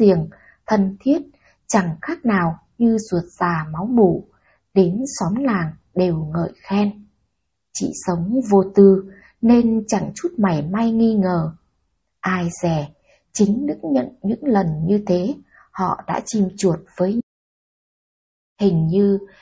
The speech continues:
nhận thấy sự đổi thay của vợ từ trước, gã hàng xóm đã cất công theo dõi. Hôm bắt được quả tang, mụ vợ lẳng lơ của mình đang trần như nhộng bên hắn ở khóm chuối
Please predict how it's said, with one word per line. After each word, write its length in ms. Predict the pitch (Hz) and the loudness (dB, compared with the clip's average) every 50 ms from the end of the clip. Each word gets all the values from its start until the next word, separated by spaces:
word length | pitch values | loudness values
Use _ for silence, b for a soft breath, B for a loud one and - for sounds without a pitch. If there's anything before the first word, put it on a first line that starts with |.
| B B | B B
nhận 200 | B 196 214 196 208 - | B 4 4 4 2 0
thấy 340 | - 185 185 185 220 277 339 - - | -4 -4 -2 -2 -2 -2 -4 -2 0
sự 160 | - 196 - 226 | 2 2 2 2
đổi 260 | 190 196 175 165 160 - | 2 0 0 0 -2 -4
thay 280 | - - 247 240 247 240 - | -6 -4 -2 -2 -2 -2 -2
của 180 | 185 165 160 - | -4 -4 -4 -2
vợ 240 | - 170 165 - - _ - | -2 -2 -2 -2 -4 _ -2
từ 160 | 185 175 160 - - | 0 0 0 -2 -4
trước, 240 | - - 277 311 294 - _ _ _ b b b b b b b - | -2 0 0 0 -2 -4 _ _ _ b b b b b b b -2
gã 200 | 196 202 - - | 0 0 0 0
hàng 360 | 240 262 - - 226 180 156 160 - - | -2 -6 -8 -6 -4 -4 -4 -4 -4 -4
xóm 260 | 170 160 165 202 277 302 285 b b b b b | -2 -2 -2 -4 -6 -8 -12 b b b b b
đã 160 | - - - - 254 262 - | -10 -8 -6 -6 -8 -6 -4
cất 120 | 302 302 - - - | -6 -6 -6 -6 -2
công 240 | 214 208 190 190 196 - - - | -2 0 0 -2 -4 -8 -12 -10
theo 160 | - 185 180 175 170 - - | -8 -8 -6 -6 -6 -4 -2
dõi. 280 | 196 - - 254 277 - - _ _ _ _ _ _ _ _ _ _ _ _ _ _ _ | 0 0 0 -2 -6 -10 -14 _ _ _ _ _ _ _ _ _ _ _ _ _ _ _
Hôm 340 | - 208 208 190 180 180 180 190 | -2 0 0 0 0 -2 -6 -6
bắt 180 | - - - | -8 -6 -2
được 180 | 220 208 170 170 - - | 0 0 0 0 -4 -2
quả 260 | 185 170 156 156 - | -2 -2 -2 -2 -2
tang, 360 | - 208 220 214 208 208 - B B B B B B B | -4 -4 -4 -4 -4 -6 -8 B B B B B B B
mụ 200 | B 220 208 - - - | B 2 2 2 0 2
vợ 240 | 214 208 214 - - | 2 4 4 4 4
lẳng 260 | 202 208 202 185 170 | 2 2 2 2 0
lơ 320 | 175 190 214 240 247 247 247 247 | -2 -2 0 0 0 -2 -2 -2
của 200 | - 196 175 160 160 | 0 0 0 2 0
mình 260 | 175 175 165 160 160 - _ _ _ - | 0 0 0 -2 -6 -8 _ _ _ -4
đang 320 | 190 190 190 190 185 180 175 _ _ | -2 -2 -2 -2 -4 -8 -10 _ _
trần 360 | - 202 196 185 170 160 156 160 | 0 0 0 2 2 0 0 0
như 140 | 185 208 | 2 2
nhộng 380 | 214 202 196 202 190 - - - B B B B B B B | 2 4 4 4 2 2 -2 -8 B B B B B B B
bên 200 | 208 220 208 202 196 | 2 4 4 2 0
hắn 320 | - 185 170 180 226 320 - _ | -2 -4 -4 -4 -4 -6 -10 _
ở 320 | - - 196 190 170 156 - | 0 2 2 2 2 0 -4
khóm 260 | - - 170 180 220 233 | -6 -4 -4 -2 -4 -4
chuối 340 | - 220 202 185 190 247 285 | -2 0 0 2 2 0 -4